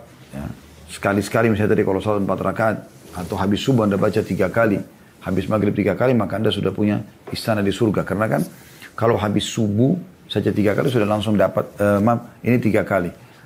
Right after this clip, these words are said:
Tambah, eh, habis maghrib tiga kali juga, ya. Kemudian tambah setiap sholat, eh, empat rakaat, satu-satu kali, berarti sembilan kali. Tinggal Anda tambah satu kali, Anda akan mendapatkan istana di surga. Bisa juga Anda khususkan lagi.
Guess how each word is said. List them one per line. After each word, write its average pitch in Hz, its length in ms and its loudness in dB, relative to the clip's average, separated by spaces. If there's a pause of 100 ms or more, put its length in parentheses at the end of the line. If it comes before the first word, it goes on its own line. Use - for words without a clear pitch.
(160)
Tambah, 113 440 4 (440)
eh, 95 460 -2 (140)
habis 101 240 0
maghrib 117 400 2 (360)
tiga 104 200 2
kali 95 240 0
juga, 90 240 -4 (160)
ya. - 160 -2 (560)
Kemudian 117 400 4
tambah 117 560 2 (160)
setiap - 480 -2
sholat, 110 260 -2 (580)
eh, 95 200 -4
empat 101 320 0
rakaat, 107 400 2
satu-satu 101 320 -4
kali, 123 160 2
berarti 107 200 0
sembilan 110 320 2
kali. 113 200 2
Tinggal 107 240 -2
Anda 120 80 -2
tambah 117 280 2
satu 107 200 -6
kali, 147 280 2 (560)
Anda 120 240 4
akan 110 160 0
mendapatkan 104 400 0
istana 101 320 -4
di 92 160 -2
surga. 85 440 -6
Bisa 117 200 2
juga 147 240 4
Anda 165 160 4
khususkan 160 560 2
lagi. 151 240 2